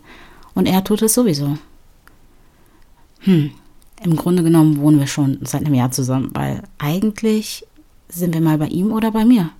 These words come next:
Beziehungen sind schon so eine Sache. Wenn ich versuche, darüber nachzudenken, wie ich noch am Anfang sehr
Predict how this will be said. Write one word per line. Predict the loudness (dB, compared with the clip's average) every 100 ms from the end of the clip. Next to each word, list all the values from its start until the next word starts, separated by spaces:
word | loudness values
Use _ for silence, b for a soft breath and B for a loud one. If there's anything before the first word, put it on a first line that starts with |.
| -20 -20 _ _ _ _ _ -20 b b b b b b b b -10
Beziehungen | -4 4 4 4
sind | 2 -4
schon | 0 -2
so | 2
eine | 0 0
Sache. | -6 -8 -12 -12 -20 -20 -20 b b b b b _ -2
Wenn | -2
ich | -2 -4
versuche, | -4 -2 -4
darüber | -2 -2 -2 -2
nachzudenken, | -2 -2 -6 -2 -2 -2 -4 -2
wie | -2 -4
ich | -4
noch | -6 -6
am | -8
Anfang | -4 -4 -4 -2 -2 -2
sehr | -4 -4 -2 -2